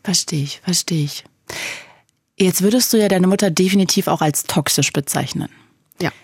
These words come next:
Speaker 1: Was spielt da alles eine Rolle?
Speaker 2: Ja, einfach weil sie mir gegenüber sich jahrelang sehr, sehr toxisch verhalten hat. Ähm,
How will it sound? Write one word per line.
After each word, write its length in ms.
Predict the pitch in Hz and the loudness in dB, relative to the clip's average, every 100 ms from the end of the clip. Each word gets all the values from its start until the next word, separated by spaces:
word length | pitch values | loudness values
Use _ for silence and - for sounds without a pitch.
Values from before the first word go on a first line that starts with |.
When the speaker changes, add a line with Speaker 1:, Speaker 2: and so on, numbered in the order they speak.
| _ _ _ - | _ _ _ -10
Speaker 1:
Was 960 | 135 139 107 - - 175 208 - - | -6 -4 -4 -6 -4 0 0 0 0
spielt 400 | - - 196 208 | -2 -2 0 2
da 140 | 202 170 | 2 2
alles 300 | 175 185 - | 2 0 0
eine 600 | 185 175 170 160 160 175 - | 2 2 4 2 0 -6 -2
Rolle? 400 | 147 151 208 262 _ _ _ _ - | 2 2 2 -2 _ _ _ _ -10
Speaker 2:
Ja, 220 | 185 196 | -2 0
einfach 300 | 156 190 196 | 2 2 2
weil 160 | 190 185 | 2 2
sie 320 | 185 190 180 | 2 2 2
mir 240 | - 233 226 | 2 2 4
gegenüber 500 | 247 220 233 233 226 | 4 4 4 2 2
sich 260 | 220 - | 0 0
jahrelang 560 | 196 190 185 180 185 208 | 0 0 2 2 2 2
sehr, 200 | 190 202 | 2 2
sehr 180 | 208 196 - | 2 -2 -2
toxisch 440 | 220 - 233 220 | -2 0 0 0
verhalten 500 | - 202 208 220 240 | 0 0 2 2 2
hat. 240 | 254 269 - | 2 0 -2
Ähm, 460 | - 190 190 185 | 0 2 2 2